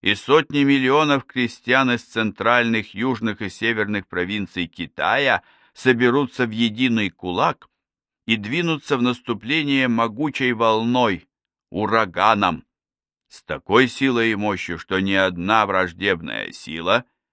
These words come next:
как бы мощна она ни была, не сможет остановить этот натиск». Гуннель опустила письмо. «И что это значит?»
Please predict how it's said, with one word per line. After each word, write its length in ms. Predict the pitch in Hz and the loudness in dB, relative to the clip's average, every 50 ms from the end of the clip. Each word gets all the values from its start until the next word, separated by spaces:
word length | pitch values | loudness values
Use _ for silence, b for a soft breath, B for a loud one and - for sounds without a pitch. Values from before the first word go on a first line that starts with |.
| _ _ _ | _ _ _
как 240 | - 120 120 110 98 | 0 0 0 0 -2
бы 200 | 95 104 120 113 | 0 0 0 2
мощна 680 | 101 107 107 101 - - - - 101 104 107 104 101 101 | 2 2 2 0 -2 -6 -12 -8 -2 0 2 2 2 2
она 220 | 104 104 98 98 | 2 0 0 0
ни 140 | 101 95 92 | 0 -2 -4
была, 460 | 85 92 95 90 92 101 104 95 - _ _ _ _ _ _ _ _ _ - | -4 -4 -2 2 4 4 4 2 0 _ _ _ _ _ _ _ _ _ 0
не 160 | 113 139 127 | 2 2 2
сможет 520 | - - - - 143 156 147 151 139 117 | 0 -6 -4 2 4 4 4 4 2 0
остановить 720 | 139 127 - - - 117 117 117 113 110 113 117 113 - 104 | -2 -2 -2 -4 -4 -2 -2 -2 -2 0 0 -2 -2 0 -2
этот 420 | 101 98 - 101 98 - _ _ _ - | -2 -2 -2 -4 -6 -6 _ _ _ -4
натиск». 720 | 92 98 98 98 92 - 98 92 - - - _ - _ _ _ _ _ _ _ _ _ _ _ _ _ _ _ _ _ _ _ _ _ _ _ _ _ | 0 0 2 2 0 -2 -4 -6 -6 -8 -10 _ -20 _ _ _ _ _ _ _ _ _ _ _ _ _ _ _ _ _ _ _ _ _ _ _ _ _
Гуннель 680 | - 82 80 90 104 120 123 127 131 135 139 139 139 - - | -16 -10 -4 0 2 2 2 2 2 0 -2 -2 -4 -6 -8
опустила 720 | 120 117 - 135 135 - - - - 90 82 78 78 73 | -10 -8 -8 -10 -12 -12 -10 -6 -4 -4 -2 -2 -4 -8
письмо. 520 | - 76 73 - - 76 76 76 73 73 _ _ _ _ _ _ _ _ _ _ _ _ _ _ _ _ _ _ _ _ _ _ _ _ _ _ _ _ _ _ _ | -10 -12 -14 -14 -12 -10 -10 -10 -10 -10 _ _ _ _ _ _ _ _ _ _ _ _ _ _ _ _ _ _ _ _ _ _ _ _ _ _ _ _ _ _ _
«И 80 | 85 85 | -10 -8
что 340 | - - - - 107 104 101 | -8 -8 -4 -2 0 2 2
это 280 | 98 92 - - 90 | 2 2 0 0 -2
значит?» 680 | 85 78 85 82 82 80 82 - - 98 95 _ _ | -2 -2 -2 -4 -2 -4 -4 -6 -10 -14 -16 _ _